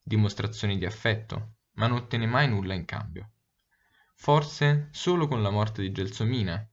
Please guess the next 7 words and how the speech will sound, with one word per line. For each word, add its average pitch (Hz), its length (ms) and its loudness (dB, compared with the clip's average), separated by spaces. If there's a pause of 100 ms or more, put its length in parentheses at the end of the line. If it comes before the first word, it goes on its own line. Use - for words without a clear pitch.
(120)
Zampanò 87 840 -4
potrà 104 240 0
finalmente 104 580 -2
imboccare 110 460 -2
la 95 80 -4
strada 87 400 -6
giusta. - 520 -10